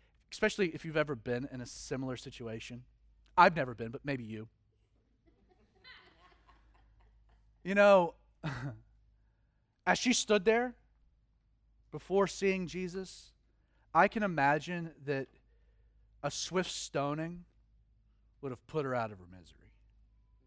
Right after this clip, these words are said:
You know, sadly, religious people, they condemned her future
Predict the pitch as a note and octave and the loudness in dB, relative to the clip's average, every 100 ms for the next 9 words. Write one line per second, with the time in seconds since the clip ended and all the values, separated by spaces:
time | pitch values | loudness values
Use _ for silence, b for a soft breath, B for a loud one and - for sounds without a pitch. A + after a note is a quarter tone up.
0 | _ _ _ _ _ _ _ _ _ _ | _ _ _ _ _ _ _ _ _ _
1 | _ _ _ _ _ _ _ _ _ _ | _ _ _ _ _ _ _ _ _ _
2 | _ _ _ _ _ _ _ - D3+ F#3+ | _ _ _ _ _ _ _ -12 -4 2
3 | F3+ F3 E3+ C#3+ C#3+ D#3 D#3+ - - C3+ | 4 4 -2 -4 -4 -4 -6 -10 -8 -8
4 | - A#2 A2 _ _ _ _ _ _ _ | -8 -12 -12 _ _ _ _ _ _ _
5 | _ _ _ _ _ _ _ _ _ _ | _ _ _ _ _ _ _ _ _ _
6 | _ _ _ _ E3+ F#3 - F#3 C#3 F#3 | _ _ _ _ 2 2 0 -4 -2 0
7 | G#3 F3 F3+ E3 - D#3 - G2+ | 2 0 -4 -6 -8 -10 -10 -18